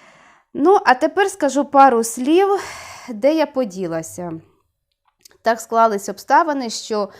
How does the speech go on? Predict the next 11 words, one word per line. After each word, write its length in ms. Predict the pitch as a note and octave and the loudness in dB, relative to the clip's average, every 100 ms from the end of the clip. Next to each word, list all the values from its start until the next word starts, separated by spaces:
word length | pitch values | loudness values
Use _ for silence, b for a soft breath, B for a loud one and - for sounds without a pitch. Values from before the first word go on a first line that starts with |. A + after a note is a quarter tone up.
| B B | B B
вже 200 | G3 A3 | -8 -8
другий 500 | G#3 A#3 B3+ G3+ G#3+ | -4 -4 -4 -4 -4
місяць 680 | G3 C4+ F4 - G#3+ - - | -2 0 -2 -2 -6 -8 -14
я, 440 | F3+ G#3+ C#4 E4 E4 B B B B | -2 2 4 2 -4 B B B B
е, 300 | - G3 F#3 | -8 -6 -4
не 160 | G3+ B3+ | -4 -4
знаходжусь 640 | G#3+ G#3+ - C#4+ C4 B3 | -4 -6 -4 -6 -6 -8
в 40 | G3+ | -12
Україні. 760 | G3+ G#3 G3+ F3 F3 E3+ F3 - | -6 -6 -6 -6 -8 -8 -10 -14
Я 320 | F#3+ A#3+ D#4+ | -6 0 0
зараз, 640 | A3 G#3+ B3+ C4+ C4+ C4 | 0 2 2 2 0 -4